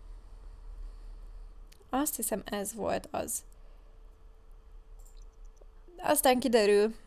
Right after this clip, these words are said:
és lehet, hogy most ezzel elront-, Hazel, tűnés. Menj, hibernáld magad.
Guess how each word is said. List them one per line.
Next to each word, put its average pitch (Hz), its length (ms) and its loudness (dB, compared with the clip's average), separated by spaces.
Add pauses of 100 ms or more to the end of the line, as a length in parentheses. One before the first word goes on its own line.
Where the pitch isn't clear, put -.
(120)
és 208 300 2
lehet, 196 260 4
hogy 214 100 -4
most 202 280 -2
ezzel 202 360 2
elront-, 220 320 2 (300)
Hazel, 196 400 4 (640)
tűnés. 196 480 -2 (600)
Menj, 196 220 -2 (420)
hibernáld 95 540 0
magad. 98 400 -2